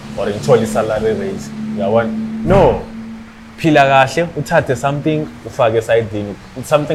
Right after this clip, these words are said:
ezo-contribute to the bigger dream onayo. Whether it's a business or something that will bring you cash or some sort of investment. Uyabona? So I think sizibulala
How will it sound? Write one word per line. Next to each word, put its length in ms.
ezo-contribute 760
to 160
the 100
bigger 320
dream 300
onayo. 340
Whether 280
it's 140
a 40
business 640
or 80
something 460
that 200
will 100
bring 260
you 80
cash 460
or 280
some 300
sort 180
of 160
investment. 560
Uyabona? 300
So 180
I 100
think 260
sizibulala 760